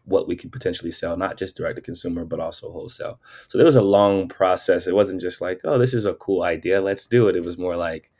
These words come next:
"Let's make sure if we're gonna do this, that we're serious about it and that we have the right experts around us to kinda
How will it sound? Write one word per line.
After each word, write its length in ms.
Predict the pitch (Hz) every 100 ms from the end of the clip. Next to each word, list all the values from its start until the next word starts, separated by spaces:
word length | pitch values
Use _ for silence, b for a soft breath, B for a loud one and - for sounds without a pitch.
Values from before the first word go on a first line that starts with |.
| B B B B
"Let's 160 | 123 -
make 160 | 98
sure 280 | - 92 82
if 180 | - -
we're 60 | 85
gonna 160 | 87
do 160 | 85 92
this, 200 | 87 -
that 140 | 82
we're 80 | 82
serious 380 | 82 - 85 82
about 260 | - 87 87
it 40 |
and 80 | 80
that 100 | 80
we 100 | 85
have 160 | 85 82
the 80 | 80
right 180 | 87 -
experts 420 | 87 - 82 -
around 260 | 85 82 82
us 120 | -
to 60 |
kinda 300 | - 82 78